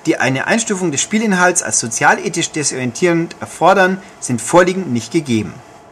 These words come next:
Aufgrund der technisch veralteten Darstellungsweise hat das Spiel Doom primär nur noch eine historisch-dokumentarische Bedeutung.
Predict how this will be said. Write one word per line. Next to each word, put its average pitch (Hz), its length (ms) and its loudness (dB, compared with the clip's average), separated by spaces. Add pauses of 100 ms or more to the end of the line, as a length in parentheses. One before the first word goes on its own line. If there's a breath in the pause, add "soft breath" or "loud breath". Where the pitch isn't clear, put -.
(300 loud breath)
Aufgrund 185 320 0
der 156 100 0
technisch 214 360 2
veralteten 135 500 -2
Darstellungsweise 156 880 2
hat 139 140 -6
das 123 80 -2
Spiel 113 220 -2
Doom 208 340 2
primär 151 500 2
nur 156 160 2
noch 160 120 -2
eine 123 180 -4
historisch-dokumentarische 135 1300 -2
Bedeutung. 98 520 -6